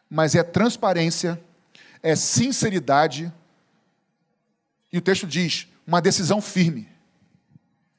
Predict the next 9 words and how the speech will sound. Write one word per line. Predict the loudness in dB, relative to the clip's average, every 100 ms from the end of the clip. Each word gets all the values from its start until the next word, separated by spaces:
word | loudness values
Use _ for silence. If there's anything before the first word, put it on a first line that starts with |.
| _ _ _ -2
Essa | -2
semana, | 0 0 2 0 -2 -12 _ _ _ _ _ _ _ _ -4
melhor, | 0 2 0 -12
algumas | -10 -6
semanas | -4 -2 0
atrás, | 0 4 2 2
faz | -2 -4
duas | -4 -2
semanas, | -2 -4 -4 -14